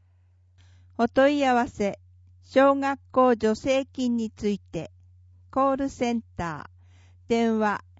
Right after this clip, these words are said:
零一二零六零三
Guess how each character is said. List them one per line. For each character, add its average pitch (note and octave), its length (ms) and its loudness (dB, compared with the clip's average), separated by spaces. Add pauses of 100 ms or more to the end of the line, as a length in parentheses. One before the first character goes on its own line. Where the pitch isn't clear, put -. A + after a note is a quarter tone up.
(520)
零 C4+ 360 0
一 A#3+ 320 -6
二 A3+ 340 -2
零 F#3 340 -4 (360)
六 C4+ 380 -2
零 B3+ 260 0
三 F#3+ 400 -8